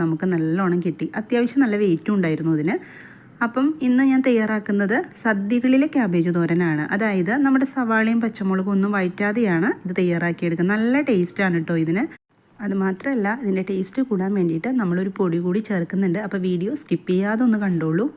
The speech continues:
ഞാനിതൊന്ന് ചെറുതായിട്ട് അരിഞ്ഞെടുത്തിട്ടുണ്ട് ട്ടോ. ഇനി ഇതിനകത്തേക്ക് നമുക്ക് കുറച്ച് മഞ്ഞൾപ്പൊടി ചേർത്ത് കൊടുക്കണം. കുറച്ചല്ല, ഒരു കാൽ ടീസ്പൂൺ മഞ്ഞൾപ്പൊടി ചേർത്ത് കൊടുക്കണം. പിന്നെ അതിനകത്തേക്ക് ചേർത്ത് കൊടുക്കുന്നത് ഇഞ്ചിയാണ് ചെറുതായിട്ട് അരിഞ്ഞത്. പിന്നെ ചേർത്ത് കൊടുക്കുന്നത് പച്ചമുളകാണ്. അപ്പോൾ കണ്ടില്ലേ, ഇതൊന്നും വഴറ്റൊന്നും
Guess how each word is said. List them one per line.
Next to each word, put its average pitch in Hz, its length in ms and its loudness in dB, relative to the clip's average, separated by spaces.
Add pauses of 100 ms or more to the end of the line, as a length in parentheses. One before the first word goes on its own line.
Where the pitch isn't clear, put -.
(160)
ഞാനിതൊന്ന് 214 380 2 (100)
ചെറുതായിട്ട് 175 500 -2 (220)
അരിഞ്ഞെടുത്തിട്ടുണ്ട് 160 720 -2
ട്ടോ. 330 60 -2 (520)
ഇനി 285 140 6
ഇതിനകത്തേക്ക് 190 500 0
നമുക്ക് 175 280 -2 (140)
കുറച്ച് 226 360 -6 (180)
മഞ്ഞൾപ്പൊടി 175 520 0
ചേർത്ത് 175 220 -2
കൊടുക്കണം. 160 380 -2
കുറച്ചല്ല, 247 420 0 (140)
ഒരു 240 100 2 (100)
കാൽ 277 160 2 (140)
ടീസ്പൂൺ 226 400 0
മഞ്ഞൾപ്പൊടി 175 460 0
ചേർത്ത് 160 240 -4
കൊടുക്കണം. 143 320 -2 (440)
പിന്നെ 247 200 2
അതിനകത്തേക്ക് 190 480 0
ചേർത്ത് 180 260 -2
കൊടുക്കുന്നത് 165 400 -2 (180)
ഇഞ്ചിയാണ് 220 580 4 (160)
ചെറുതായിട്ട് 180 520 0
അരിഞ്ഞത്. 165 320 0 (100)
പിന്നെ 269 240 4
ചേർത്ത് 190 280 -2
കൊടുക്കുന്നത് 160 360 0 (100)
പച്ചമുളകാണ്. 165 680 0 (320)
അപ്പോൾ 226 180 -6
കണ്ടില്ലേ, 180 340 2
ഇതൊന്നും 196 360 2
വഴറ്റൊന്നും 190 520 0